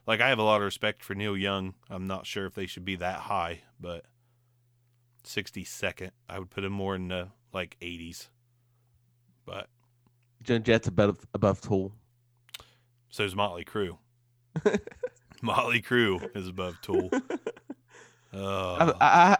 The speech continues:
Speaker 2: I have a buddy who that's his favorite group. He's, he's seen him, like, ten to twenty times probably, pro-, probably more than that. It's like, why?
Speaker 1: They've got a following. I mean, now they've got a new following thanks to the,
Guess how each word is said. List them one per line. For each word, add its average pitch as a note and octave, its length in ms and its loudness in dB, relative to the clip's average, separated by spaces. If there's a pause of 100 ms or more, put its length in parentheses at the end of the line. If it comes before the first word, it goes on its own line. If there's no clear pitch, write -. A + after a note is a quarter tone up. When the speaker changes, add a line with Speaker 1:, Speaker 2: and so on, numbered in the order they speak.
Speaker 2:
I G#2+ 180 8
have F3 100 8
a C3+ 80 8
buddy B2 280 10
who A2+ 180 6
that's A2+ 220 6
his G2+ 100 -2
favorite G2 300 4
group. G2+ 180 6
He's, G#2 160 4
he's B2 260 0
seen C3 160 6
him, A2+ 80 6
like, G#2 160 2
ten G#2+ 360 2
to F2 160 -2 (140)
twenty A2 220 2
times G2 300 2
probably, F#2+ 300 4
pro-, B2+ 180 8
probably C3+ 320 6
more F#2+ 220 2
than F2+ 80 0
that. F#2+ 220 2
It's - 80 -6
like, A2+ 120 -4
why? F#2+ 380 0 (880)
Speaker 1:
They've A2+ 120 -2
got D3+ 200 4
a - 20 0
following. A#2 560 4 (180)
I F#2+ 100 -8
mean, G2 420 0 (200)
now A#2 200 8
they've B2 180 8
got A2 160 8
a G2+ 60 2
new A2 200 4
following F#2+ 460 0
thanks G#2 280 -2
to G2 100 -8
the, F2+ 260 -4